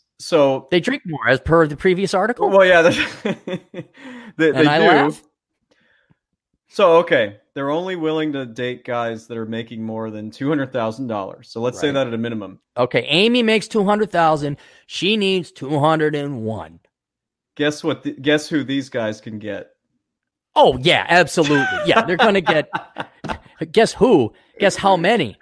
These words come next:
Speaker 2: I
Speaker 1: Guess
Speaker 2: mean,
Speaker 1: how
Speaker 2: with
Speaker 1: many?
Speaker 2: se-,
Speaker 1: Yeah.
Speaker 2: seeking
Speaker 1: Guess
Speaker 2: arrangement, they're gonna just flood the, uh, here. Okay.
Speaker 1: guess
Speaker 2: I don't
Speaker 1: their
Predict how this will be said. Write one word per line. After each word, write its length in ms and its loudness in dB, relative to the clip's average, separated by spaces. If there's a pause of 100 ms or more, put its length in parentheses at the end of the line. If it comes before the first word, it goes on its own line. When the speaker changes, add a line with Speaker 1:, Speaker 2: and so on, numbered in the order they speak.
(100)
Speaker 2:
I 40 -20
Speaker 1:
Guess 120 4
Speaker 2:
mean, 100 2
Speaker 1:
how 100 6
Speaker 2:
with 60 4
Speaker 1:
many? 220 4
Speaker 2:
se-, 60 -2
Speaker 1:
Yeah. 200 4
Speaker 2:
seeking 280 -2
Speaker 1:
Guess 100 4
Speaker 2:
arrangement, 580 0
they're 80 -6
gonna 240 -4
just 140 -8
flood 280 -2
the, 140 -6
uh, 160 -4
here. 380 -6
Okay. 280 -10
Speaker 1:
guess 220 0
Speaker 2:
I 60 2
don't 80 4
Speaker 1:
their 120 0